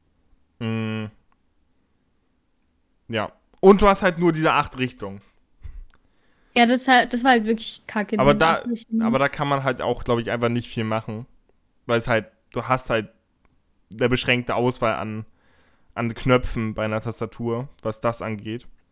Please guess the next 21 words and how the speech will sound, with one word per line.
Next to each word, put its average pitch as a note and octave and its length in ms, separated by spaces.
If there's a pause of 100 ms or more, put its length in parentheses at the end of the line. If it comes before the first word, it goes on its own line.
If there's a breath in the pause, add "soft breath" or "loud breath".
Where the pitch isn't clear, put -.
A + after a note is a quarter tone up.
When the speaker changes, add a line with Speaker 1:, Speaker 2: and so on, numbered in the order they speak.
(640)
Speaker 1:
Ähm, A2+ 420 (140)
also A2+ 160
vier B2 220
Knöpfe A#2 380
W A2 120
A G#2+ 80
S G#2+ 160
D. A#2+ 280 (420 soft breath)
Beim B2+ 140
Controller, C3+ 560
bei A#2+ 120
einem A#2 140
Analogstick A#2+ 580
ist A#2 100
es A2 120
ja A#2 100
immer A2+ 180
so, A2+ 140
dass A2 220
du A2 260 (1120)
fast - 360